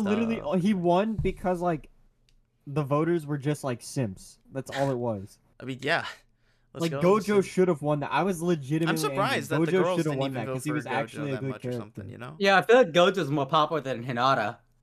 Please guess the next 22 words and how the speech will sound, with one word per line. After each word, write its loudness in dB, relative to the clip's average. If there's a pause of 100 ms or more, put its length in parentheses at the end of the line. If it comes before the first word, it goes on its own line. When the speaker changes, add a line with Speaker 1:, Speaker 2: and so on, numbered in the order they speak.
(160)
Speaker 1:
Gojo, 0
Speaker 2:
Even, 2
Speaker 1:
yeah, 4
Speaker 2:
even 6
Speaker 1:
and, 4
like, 4
Speaker 2:
among, -
like, 6
Speaker 1:
Gojo's, 4
like, 0
an 0
Speaker 2:
girls. -
Speaker 1:
actual, 2
like, 0
really 0
good -2
character, -4
too. -4
Even, -4
like, -6
he's, -4
like, -4